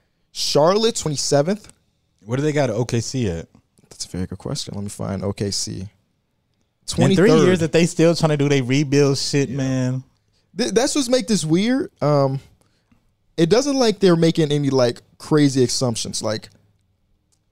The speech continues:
Speaker 1: ah, so I'm, I'm thinking that Shai's gonna blossom into a superstar and Giddey's gonna be an all-star. Everybody that's bad right now are
Speaker 3: Right.
Speaker 1: ranked pretty low right in this, which
Speaker 3: Really?
Speaker 1: is not really the case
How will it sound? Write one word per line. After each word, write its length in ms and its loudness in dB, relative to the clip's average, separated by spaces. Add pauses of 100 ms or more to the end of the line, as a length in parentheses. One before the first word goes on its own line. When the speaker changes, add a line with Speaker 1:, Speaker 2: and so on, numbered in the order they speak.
(220)
Speaker 1:
ah, 160 0
so 260 -4
I'm, 200 2
I'm 80 0
thinking 300 2
that 120 0
Shai's 380 2
gonna 160 0
blossom 340 -2
into 120 -6
a 40 -2
superstar 580 0
and 80 -6
Giddey's 280 -2
gonna 140 0
be 80 4
an 80 4
all-star. 460 2 (280)
Everybody 540 2
that's 180 2
bad 340 0
right 220 4
now 280 2
are 180 4
Speaker 3:
Right. 80 -2
Speaker 1:
ranked 220 -2
pretty 260 0
low 220 4
right 220 0 (100)
in 120 -4
this, 340 -6
which 180 0
Speaker 3:
Really? 180 -6
Speaker 1:
is 160 0
not 180 2
really 180 2
the 100 0
case 420 0